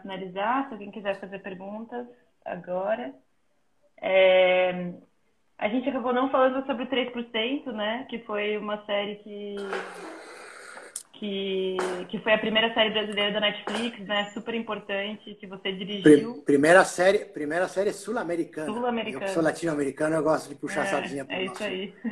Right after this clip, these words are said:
Speaker 2: pro nosso canto.
Speaker 1: <laughs> É.
Speaker 2: É maravilhoso, maravilhoso, maravilhoso trabalho do, do, do Dudu Piaggi. Puta fotógrafo que eu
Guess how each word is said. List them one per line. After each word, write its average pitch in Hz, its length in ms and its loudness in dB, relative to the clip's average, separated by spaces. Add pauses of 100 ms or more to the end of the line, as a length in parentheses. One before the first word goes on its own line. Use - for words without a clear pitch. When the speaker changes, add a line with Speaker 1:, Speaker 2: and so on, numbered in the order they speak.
(240)
Speaker 2:
pro 262 100 -2
nosso - 260 -8
canto. 135 380 -8
Speaker 1:
<laughs> - 60 -20 (180)
É. 190 1080 4
Speaker 2:
É 160 60 4
maravilhoso, 190 880 8
maravilhoso, 190 920 2
maravilhoso 180 580 -4
trabalho 170 520 -6
do, 160 340 -12
do, 135 340 -16 (440)
do 160 80 -16
Dudu 165 320 -6
Piaggi. 151 520 -4 (380)
Puta 190 480 6
fotógrafo 143 600 -12
que - 120 -14
eu 135 280 -10